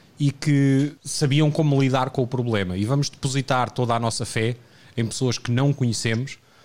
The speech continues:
porque trazem com elas o logo de uma multinacional. Eu recordo a toda a gente que o Google já teve downtimes significativos. O mesmo vai acontecer mais tarde ou mais cedo com outras empresas, e se o problema de segurança for suficientemente grave, a coisa pode não se resolver rapidamente.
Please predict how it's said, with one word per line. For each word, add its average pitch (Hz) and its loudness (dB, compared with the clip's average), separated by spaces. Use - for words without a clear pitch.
porque - -8
trazem 131 0
com 117 0
elas 120 0
o 120 0
logo 113 0
de 98 -6
uma 107 0
multinacional. 95 -6
Eu 127 -4
recordo 123 -2
a 120 0
toda 117 -2
a 110 0
gente 110 -2
que 113 -2
o 107 2
Google 107 0
já 98 -4
teve 92 -4
downtimes 98 -4
significativos. 101 -4
O 151 4
mesmo 147 4
vai 139 2
acontecer 117 0
mais 131 2
tarde 117 0
ou 113 2
mais 107 0
cedo 104 -2
com 98 -4
outras 98 -2
empresas, 95 -4
e 127 0
se - -2
o 127 0
problema 131 0
de - -6
segurança 123 -2
for 117 -6
suficientemente 110 -4
grave, 113 0
a - -4
coisa 113 -2
pode 110 -2
não 107 0
se - -6
resolver 104 -2
rapidamente. 98 -2